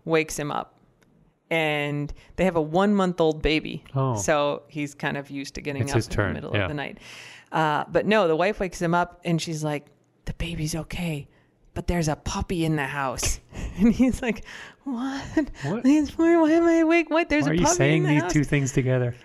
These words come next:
Speaker 1: So he goes downstairs and there's a little, l-, like, Labrador in his living room.
Speaker 2: Puppy.
Speaker 1: Well, we'll get there.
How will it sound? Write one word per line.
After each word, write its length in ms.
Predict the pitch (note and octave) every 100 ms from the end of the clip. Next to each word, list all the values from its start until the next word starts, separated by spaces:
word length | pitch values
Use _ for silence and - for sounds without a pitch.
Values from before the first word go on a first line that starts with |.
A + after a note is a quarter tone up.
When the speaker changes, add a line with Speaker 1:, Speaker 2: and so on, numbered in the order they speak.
| -
Speaker 1:
So 180 | - C4+
he 80 | A#3+
goes 380 | A#3 C#4 F4 E4
downstairs 840 | D4+ D#4 D#4 - G#3 - A3+ G4 -
and 160 | A3
there's 220 | G#3+ G#3 G3+
a 80 |
little, 580 | G3 G3+ B3 C#4+ C#4+ D4 -
l-, 320 | G#3+ A#3 - - _ A#3
like, 240 | A#3 G#3+
Labrador 960 | G#3+ A#3 D4 C#4 A#3+ G#3 F#3+ F3+ B3+ - _ _ _ _ _
in 180 | C4+ D#4+
his 240 | D#4+ D#4
living 360 | C#4+ D4 C4 G#3
room. 360 | E3 F3+ C4+ - _ _ _ _
Speaker 2:
Puppy. 380 | - C3 - F2+ _ _ _ _ _ _ _ _ _ _ _ _
Speaker 1:
Well, 380 | G#3+ F3 G3 -
we'll 120 | G#3 G#3+
get 220 | A3+ A3+
there. 340 | C#3+ G#3 A3